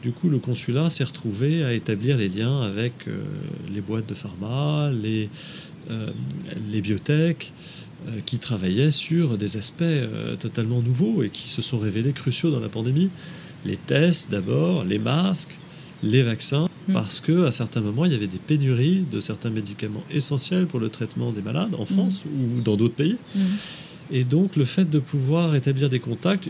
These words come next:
Speaker 1: utiliser nos contacts, euh, établis de longue date avec, euh, ces groupes, bah, nous ont permis parfois de, d'expliquer telle ou telle situation en France et, et d'obtenir, euh,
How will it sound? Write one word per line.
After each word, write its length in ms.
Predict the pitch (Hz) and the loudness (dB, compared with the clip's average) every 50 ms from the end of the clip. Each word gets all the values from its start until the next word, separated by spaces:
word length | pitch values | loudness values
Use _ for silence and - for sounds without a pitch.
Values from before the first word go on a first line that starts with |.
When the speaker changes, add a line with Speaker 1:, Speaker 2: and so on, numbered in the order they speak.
| - - | -4 0
Speaker 1:
utiliser 540 | 175 165 156 - - 175 165 156 151 165 156 | 2 2 2 4 4 4 4 6 6 6 6
nos 100 | 151 143 | 4 2
contacts, 680 | - - 135 120 - 151 156 156 151 - - - - | 2 0 -2 0 2 4 4 4 2 0 -6 -6 -2
euh, 340 | 131 120 117 113 110 110 107 | -2 0 0 0 -2 -2 -4
établis 320 | 101 - 110 107 104 120 120 | -2 -2 -2 -2 0 0 0
de 60 | 117 | 2
longue 160 | 123 131 135 | 2 2 4
date 320 | 135 147 147 151 147 135 - | 4 6 6 4 4 2 -2
avec, 480 | - - 113 110 107 131 143 151 139 - - - 131 | -2 -2 -2 0 2 4 4 4 2 0 -4 -4 -2
euh, 120 | 127 123 | 0 0
ces 180 | 117 - - 120 | 0 0 0 2
groupes, 260 | 120 127 175 226 - - - - - - - - - - - - - - - - - | 4 4 4 2 2 -4 -14 -18 -18 -16 -16 -16 -16 -18 -18 -18 -20 -18 -18 -6 -2
bah, 80 | 123 131 | 2 4
nous 220 | 131 139 139 151 | 4 4 4 4
ont 40 | 147 | 4
permis 320 | 127 135 123 113 127 180 | 4 4 4 4 4 2
parfois 400 | 190 - 120 - - - 147 175 | 2 2 -2 0 0 0 2 2
de, 360 | 175 135 120 117 113 113 113 110 | 2 2 2 0 0 0 0 0
d'expliquer 560 | 113 110 - - - 127 - - 139 165 165 | 0 0 0 2 0 -2 2 4 4 4 4
telle 160 | - 143 120 | 4 2 2
ou 40 | 113 | 4
telle 160 | 117 127 120 | 2 2 2
situation 540 | - - 101 - - 110 104 - - 143 127 | 2 0 -2 -2 -2 -2 -2 -2 -2 -2 -2
en 60 | 104 | -2
France 480 | 95 - - 156 202 247 214 180 - - | -2 0 0 2 2 2 2 0 0 0
et, 460 | 113 104 98 95 90 92 92 95 98 92 78 - - - - - - - - - - - - - - - - | 0 0 2 0 0 0 -2 -2 -4 -4 -6 -6 -8 -10 -12 -14 -14 -14 -14 -16 -16 -14 -10 -8 -6 -6 -6
et 40 | - | -4
d'obtenir, 400 | 107 110 - - - 120 143 190 | -4 -4 -4 -2 -2 0 0 2
euh, 560 | 220 185 - - - - - - - 98 104 | 0 0 -4 -6 -12 -14 -14 -12 -10 -10 -8